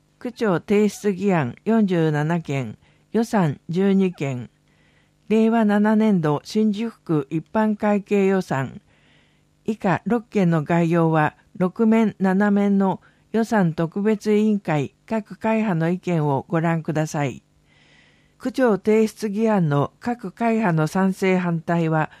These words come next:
反対の会派のみ読みます。あとはすべて賛成です。共産、令和反対。以下、その他五件までの議決結果はすべて可決です。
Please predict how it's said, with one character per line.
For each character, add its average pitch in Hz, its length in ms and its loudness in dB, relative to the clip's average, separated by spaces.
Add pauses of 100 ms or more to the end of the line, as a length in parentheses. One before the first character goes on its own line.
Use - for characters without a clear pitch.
(260)
反 214 180 0
対 233 240 0
の 220 140 0
会 233 280 -2
派 208 180 -2
の 196 160 2
み 165 240 0
読 151 140 0
み 156 120 0
ま 151 160 -2
す。 - 240 -14 (460)
あ 226 120 -2
と 247 140 -6
は 175 140 0
す 190 160 -6
べ 214 120 0
て 156 200 0
賛 180 260 0
成 165 300 0
で 147 160 0
す。 - 240 -12 (640)
共 214 220 0
産、 202 420 0
令 214 240 2
和 156 160 2
反 170 300 -4
対。 151 340 -4 (1120)
以 202 140 -4
下、 156 320 -4
そ - 180 -4
の 226 160 0
他 208 160 0
五 196 180 -2
件 147 440 -2
ま 170 160 0
で 165 120 -2
の 143 280 0
議 160 160 -4
決 196 280 -4
結 196 220 -2
果 160 140 -4
は 139 240 0
す - 180 -6
べ 233 140 -2
て 156 160 -4
可 147 160 -8
決 175 280 -6
で 160 140 -2
す。 - 260 -12